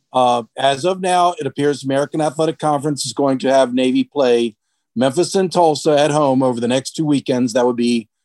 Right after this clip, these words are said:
Saturday, November twenty-eighth and Saturday, December fifth. And being home helps, but Chet is very, very concerned about making it to December twelfth with a football team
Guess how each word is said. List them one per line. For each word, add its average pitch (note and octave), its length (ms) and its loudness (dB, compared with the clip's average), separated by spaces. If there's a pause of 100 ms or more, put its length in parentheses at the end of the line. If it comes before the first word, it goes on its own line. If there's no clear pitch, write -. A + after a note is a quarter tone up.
Saturday, C3+ 480 2
November B2+ 340 0
twenty-eighth C#3 580 -2
and A#2 160 -4
Saturday, B2 440 0
December C#3 400 -2
fifth. A2+ 420 -4 (560)
And C3 440 0 (460)
being F#3 320 2
home E3+ 440 0
helps, C#3 680 -4 (420)
but C#3 280 -2 (300)
Chet G3 380 -2 (140)
is C#3 220 -4
very, E3 420 0
very F3 320 -2
concerned C3+ 720 -4 (260)
about C3 340 0
making D3+ 440 -2
it D#3+ 180 -2 (480)
to F3+ 240 -2
December E3 460 -2
twelfth C3+ 480 -2 (120)
with C#3+ 240 -2
a F#3+ 60 -2
football E3+ 500 0
team C3+ 440 -2